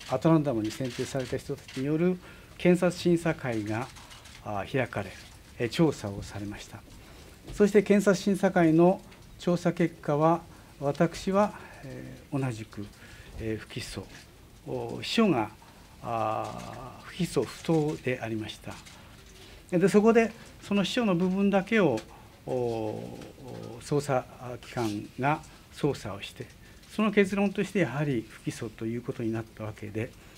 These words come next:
あります。私はこの事件に関して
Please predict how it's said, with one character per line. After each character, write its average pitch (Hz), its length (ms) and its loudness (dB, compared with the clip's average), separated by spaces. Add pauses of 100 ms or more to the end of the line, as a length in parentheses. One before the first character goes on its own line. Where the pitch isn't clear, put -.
(140)
あ 104 60 -10
り 110 80 -2
ま 98 120 -6
す。 - 240 -10 (580)
私 208 380 2
は 208 60 4
こ 208 140 2
の 226 100 6
事 226 100 -6
件 202 200 6
に 160 80 6
関 165 320 6
し - 140 -6
て 143 280 4